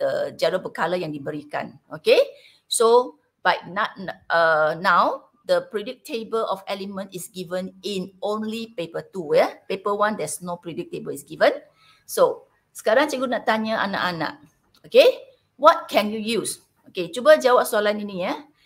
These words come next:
Apakah maklumat yang anda boleh guna waktu masa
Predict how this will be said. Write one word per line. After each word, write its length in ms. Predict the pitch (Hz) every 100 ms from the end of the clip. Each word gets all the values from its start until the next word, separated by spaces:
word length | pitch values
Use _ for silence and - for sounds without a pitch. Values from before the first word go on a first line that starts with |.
| _ _
Apakah 480 | - - 349 359 349
maklumat 720 | 240 - 254 262 262 285 294 -
yang 320 | 202 196 190
anda 240 | 190 240 240
boleh 240 | 208 226
guna 560 | - 214 247 208 190 254
waktu 280 | 214 214 240
masa 200 | 220 208